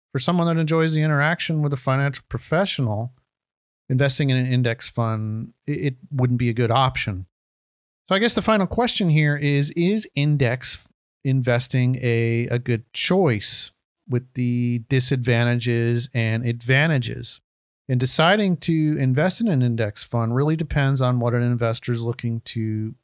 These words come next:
to get out of their investments. Also, it depends on an investor's tolerance for risk. In my opinion here is index investing is, it's a good choice for most people due to the low costs and diversification.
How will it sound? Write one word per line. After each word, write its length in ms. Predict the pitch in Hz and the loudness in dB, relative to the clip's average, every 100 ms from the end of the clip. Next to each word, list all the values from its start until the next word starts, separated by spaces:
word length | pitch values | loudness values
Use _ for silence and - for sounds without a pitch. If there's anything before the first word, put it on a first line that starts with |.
| _ | _
to 80 | - | -8
get 220 | 120 113 | -2 2
out 160 | 113 110 | 2 0
of 80 | |
their 160 | 110 107 | 0 -2
investments. 760 | 110 120 147 - 110 95 - - _ _ - | 0 0 0 0 -6 -6 -12 -16 _ _ -2
Also, 280 | 151 196 | 0 2
it 60 | 175 | 0
depends 440 | 156 170 160 160 | 0 2 2 4
on 360 | 160 156 160 156 | 4 4 4 2
an 200 | 156 151 | 0 0
investor's 880 | 151 139 143 - 156 151 143 - - - | 2 2 0 0 -4 -4 -6 -8 -10 -4
tolerance 840 | 143 165 233 110 104 - - - _ _ | 2 2 2 0 -2 -8 -10 -14 _ _
for 140 | - 127 | -4 -2
risk. 460 | 147 170 110 - - _ _ _ _ _ - | 0 -2 -4 -10 -14 _ _ _ _ _ -4
In 80 | 147 | 2
my 160 | 170 | 4
opinion 380 | 226 214 208 190 | 4 2 4 4
here 320 | 170 180 190 202 | 4 2 0 0
is 720 | 170 165 170 165 165 147 - | -2 0 0 0 -2 -4 -4
index 360 | - 202 220 - | -2 0 0 0
investing 540 | 196 180 165 180 170 - | 0 0 0 0 0 -2
is, 640 | 151 151 151 143 - - _ _ | -2 0 0 -2 -4 -10 _ _
it's 160 | 165 143 | -4 -2
a 40 | |
good 200 | 156 208 | -2 -4
choice 540 | - - 175 185 131 - | -4 -2 0 2 0 -2
for 160 | 147 | 0
most 440 | 139 147 165 - - | 2 2 2 -2 -4
people 440 | 160 190 151 127 | -2 0 0 0
due 180 | 123 135 | 0 -2
to 140 | 135 | -2
the 100 | 131 | -2
low 240 | 123 117 117 | 0 0 0
costs 640 | - 117 107 110 - - - | -2 -2 -2 -4 -8 -8 -4
and 320 | 117 117 117 | 0 0 0
diversification. 1120 | 113 117 110 - - - 147 160 - 117 98 | 0 -2 -4 -8 -16 -4 0 0 -2 -4 -6